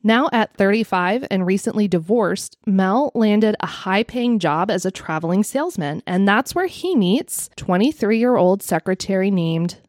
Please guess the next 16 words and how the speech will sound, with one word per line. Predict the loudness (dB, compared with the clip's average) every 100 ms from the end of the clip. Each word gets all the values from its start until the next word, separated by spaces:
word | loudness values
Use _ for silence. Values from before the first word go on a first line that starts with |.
| _ -6
Mary | -4 0 -2 -2
Ann | -4 -4 -6
Shore. | -8 -4 -2 -2 -4 -8 -10 -4
Now, | -2 0
Mary | 2 2
Ann | 2 4 4
was | 2
born | 0 0 2
in | -2
nineteen | -4 -6 -8 -4
fifty | -2 -2 0 -4
to | -2 -2
a | 0
blue-collar | 0 0 0 0 0
family, | -2 -2 -2 -2 -4
and | -2 2 2